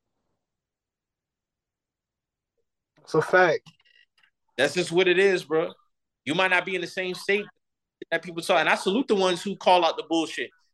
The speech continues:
Speaker 2: and hold people accountable. I do, but it's not enough. It's not enough. Sorry.
Speaker 1: Yeah, there, there, there needs to be a systematic change.
Speaker 2: Uh, across the whole board. Get 'em out.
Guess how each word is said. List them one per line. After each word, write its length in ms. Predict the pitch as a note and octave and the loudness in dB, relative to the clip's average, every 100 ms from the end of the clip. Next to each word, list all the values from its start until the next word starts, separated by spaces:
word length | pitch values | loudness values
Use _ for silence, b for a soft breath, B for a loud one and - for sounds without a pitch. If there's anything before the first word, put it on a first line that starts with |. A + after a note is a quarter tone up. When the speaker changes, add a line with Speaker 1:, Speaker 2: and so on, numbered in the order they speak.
| - | -4
Speaker 2:
and 100 | D3+ | 2
hold 160 | F3+ F3+ | 4 2
people 200 | F3 D3 | -2 -6
accountable. 480 | F#3 E3+ C#3+ C3 | -2 -2 0 0
I 80 | C3+ | 0
do, 200 | C#3 G3 C#3+ | 0 -4 -2
but 100 | C3+ | -4
it's 140 | C#3+ | -4
not 180 | D#3+ C#3 | -4 -4
enough. 320 | B2+ G#2+ - - - _ _ _ _ _ _ _ _ _ _ | -4 -8 -10 -20 -20 _ _ _ _ _ _ _ _ _ _
It's 200 | D#3 D#3 | -4 -2
not 220 | F3 C#3+ | 0 0
enough. 280 | A2 G2 - - _ - | -2 -8 -14 -20 _ -6
Sorry. 380 | C#3+ B2 D#3+ | 0 2 4
Speaker 1:
Yeah, 60 | F3+ | 4
there, 80 | D#3+ | 6
there, 180 | G3 G3+ | 6 8
there 200 | F3 G#3+ | 8 6
needs 220 | A#3 A3 | 4 0
to 60 | F#3 | -4
be 160 | E3+ F#3 | 0 0
a 80 | |
systematic 680 | D#3 G#3+ G3 F#3 F3 F3 D#3+ | 2 0 0 -4 -4 -4 -6
change. 400 | D3+ D3+ C3+ C3 - - _ _ _ _ _ _ _ | -10 -16 -16 -20 -20 -20 _ _ _ _ _ _ _
Speaker 2:
Uh, 260 | C3 C3 B2+ | 0 0 2
across 360 | C3 - D3+ D3 | -2 2 2 2
the 80 | |
whole 220 | C3+ D#3+ D3 | 0 0 0
board. 320 | D3 B2 G#2 | -2 -2 0
Get 140 | C3+ | 0
'em 100 | D3+ | 0
out. 80 | D#3 | -2